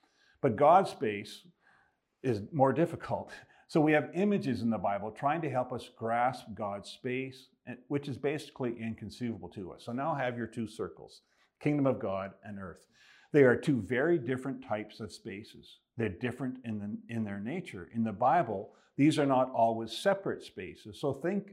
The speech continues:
of heaven and earth as different dimensions that can overlap in the, in the same exact space. And that's what it means. The kingdom of God has now arrived on earth. Take, you know, so there's a bit of a Venn diagram there. We talk a lot about going to heaven after we die,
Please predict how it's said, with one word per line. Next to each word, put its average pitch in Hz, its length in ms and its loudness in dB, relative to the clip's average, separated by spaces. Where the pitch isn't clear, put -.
of 147 200 0
heaven 135 400 -2
and 135 200 -6
earth 120 260 -4
as 117 160 -8
different 147 360 -6
dimensions 127 680 -2
that 117 180 0
can 123 140 -4
overlap 123 800 -4
in 117 120 0
the, 104 220 -4
in 110 160 -4
the 104 80 -8
same 117 480 -2
exact 98 520 -2
space. - 640 -4
And 101 80 -6
that's 113 180 -2
what 120 120 -2
it 110 120 -8
means. 131 400 -2
The - 60 -12
kingdom 175 300 2
of 117 80 2
God 151 240 4
has 120 180 -6
now 147 180 -2
arrived 131 520 2
on 120 180 -2
earth. 156 320 -4
Take, 143 240 -8
you - 80 0
know, 131 100 6
so 135 180 4
there's 120 220 2
a 131 40 2
bit 143 180 4
of 123 60 4
a 120 80 2
Venn 131 360 0
diagram 113 600 0
there. 78 220 -18
We 151 80 8
talk 214 320 12
a 190 40 12
lot 170 280 12
about 170 240 10
going 127 240 4
to 107 80 -2
heaven 123 380 2
after 110 300 -6
we 104 160 -6
die, 107 360 2